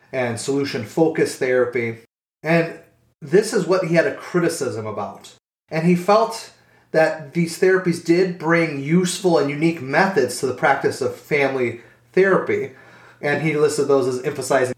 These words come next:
alternative personal narratives to cope with problems. But he felt like they lost the information that family dialogues produced,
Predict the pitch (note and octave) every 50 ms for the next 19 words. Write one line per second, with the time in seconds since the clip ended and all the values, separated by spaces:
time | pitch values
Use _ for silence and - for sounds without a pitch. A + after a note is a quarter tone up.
0 | - D3+ D#3 D#3 C#3+ - - F3+ F3 E3 D3+ C#3 C#3+ C3+ C3 - - D#3 D3 C#3
1 | D3 - C#3 B2 A#2+ B2+ C3 C3+ C#3 C3 B2+ A#2 - - A#2 - - C3 B2+ -
2 | G2+ - - D#3 D3+ C#3+ C3 A#2 G#2 - - - - - _ _ _ _ _ -
3 | E3+ E3 D#3+ - - - - G3+ G3 A3 - E3+ F3 D#3+ D#3 D#3+ - D3 C3+ B2+
4 | C3 C#3+ D#3 F3 F#3 F3+ - - D#3 D3+ C#3+ - D3 C3+ C#3 C#3+ C#3+ - - C3+
5 | B2 - - - C#3 C#3 C#3 C#3+ D3+ C#3+ C#3 C#3 B2 B2+ B2+ B2+ B2 A#2 A#2 A#2
6 | - - - - - A2+ G#2+ G#2+ B2 B2 B2 A2+ - - - - -